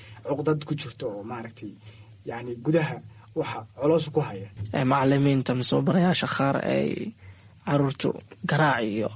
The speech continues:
Speaker 2: xoog wax ku fahansiiyaan. Taas ma
Speaker 1: Taas waa
Speaker 2: garan
Speaker 1: khalad, taas waa khalad. Waxa weeye, taa iskuullada qaar, dugsi Qur-aanka laakiin ugu daran, in ilmihii la isku dayo in xoog wax lagu fahansiiyo la garaaco.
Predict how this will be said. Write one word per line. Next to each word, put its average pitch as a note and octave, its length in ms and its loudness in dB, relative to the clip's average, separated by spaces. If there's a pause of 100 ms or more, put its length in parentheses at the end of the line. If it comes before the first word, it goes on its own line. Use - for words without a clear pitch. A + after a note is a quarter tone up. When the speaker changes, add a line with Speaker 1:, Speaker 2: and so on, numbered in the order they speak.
(320)
Speaker 2:
xoog - 300 2
wax C#3+ 140 2
ku - 80 -2
fahansiiyaan. C3 600 0 (600)
Taas C#3+ 200 2
ma D3+ 100 4
Speaker 1:
Taas F#3 100 4
waa D3+ 100 4
Speaker 2:
garan F3 140 4
Speaker 1:
khalad, G3 220 2
taas F3 200 2
waa E3+ 180 4
khalad. E3+ 320 0
Waxa D3+ 200 2
weeye, C3+ 320 2 (280)
taa C#3 120 -2
iskuullada D#3 400 2
qaar, C3 240 -4
dugsi A2 260 -10
Qur-aanka D3+ 320 0
laakiin B2 300 -6
ugu D3 160 0
daran, D3 260 0 (460)
in E3+ 140 2
ilmihii F3 420 6
la C#3 80 -2
isku - 160 0
dayo D3+ 200 6
in C#3 120 2
xoog D3+ 200 2
wax - 140 -6
lagu D3 140 -4
fahansiiyo B2+ 400 -6
la A2+ 100 -8
garaaco. A#2+ 340 -2